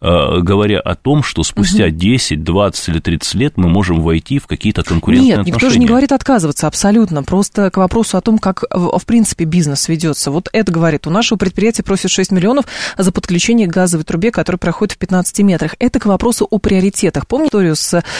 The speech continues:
Speaker 2: там, программой по газификации, а, в, страны, по электрификации страны? И так случалось, что чтобы газифицировать несколько поселков, нужно провести саммит А Т С.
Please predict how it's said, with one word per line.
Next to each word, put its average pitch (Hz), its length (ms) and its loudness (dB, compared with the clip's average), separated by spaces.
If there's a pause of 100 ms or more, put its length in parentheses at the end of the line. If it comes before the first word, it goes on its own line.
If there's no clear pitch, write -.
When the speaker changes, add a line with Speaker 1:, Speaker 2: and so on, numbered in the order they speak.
(120)
Speaker 2:
там, 160 160 -2
программой 175 440 2
по 196 120 -2
газификации, 175 960 0 (240)
а, 147 320 0
в, 147 260 -2
страны, 165 440 0
по 190 200 0
электрификации 180 800 0
страны? 160 360 -2
И - 100 -6
так 262 200 -2
случалось, 277 480 2
что - 140 -4
чтобы 196 280 0
газифицировать 190 640 2
несколько 180 320 -4
поселков, 214 520 -2
нужно 202 220 2
провести 170 320 0
саммит 196 320 0
А 175 80 0
Т - 160 -10
С. - 100 -12